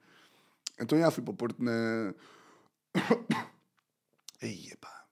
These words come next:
que chatice. Que eu vou estar a tossir o episódio todo.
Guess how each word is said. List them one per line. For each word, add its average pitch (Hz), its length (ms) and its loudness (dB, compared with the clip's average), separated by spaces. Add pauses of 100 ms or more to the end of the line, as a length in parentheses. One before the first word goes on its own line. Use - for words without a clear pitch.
(880)
que - 80 -14
chatice. - 520 -16 (160)
Que - 60 -18
eu - 40 -10
vou 123 40 -2
estar 135 140 2
a 143 40 2
tossir - 220 -4
o 127 40 4
episódio 127 300 0
todo. 127 240 0